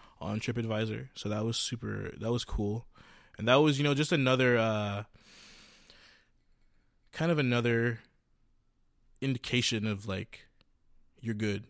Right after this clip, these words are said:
you got this. Because no matter what, um, especially becoming a chef at such a young age, you know, being in a place where guys have, being in a place where guys are envious of you, um,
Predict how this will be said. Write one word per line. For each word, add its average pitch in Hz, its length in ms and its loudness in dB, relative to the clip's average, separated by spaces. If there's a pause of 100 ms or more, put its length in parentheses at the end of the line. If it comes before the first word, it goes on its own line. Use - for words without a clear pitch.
you 110 100 -10
got 107 240 -4
this. - 260 -14 (240)
Because 127 260 -4
no 170 120 -2
matter 165 200 2
what, 117 340 -2 (640)
um, 104 600 -2 (2500)
especially 135 360 0
becoming 120 640 0
a 107 60 -6
chef - 320 -2
at - 160 -6
such - 220 -4
a - 20 -4
young 113 260 -2
age, 107 540 -6 (560)
you 98 160 -8
know, 117 80 -2
being 113 280 -2
in 117 100 -2
a 101 40 -6
place - 420 -6
where 107 160 -6
guys 104 380 -4
have, 104 340 -8 (200)
being 131 180 -2
in 117 160 -2
a 120 60 -2
place - 320 -4
where 107 80 -4
guys 107 260 -4
are 104 60 -4
envious 107 480 -4
of 101 100 -8
you, 104 280 -8 (640)
um, 95 480 -6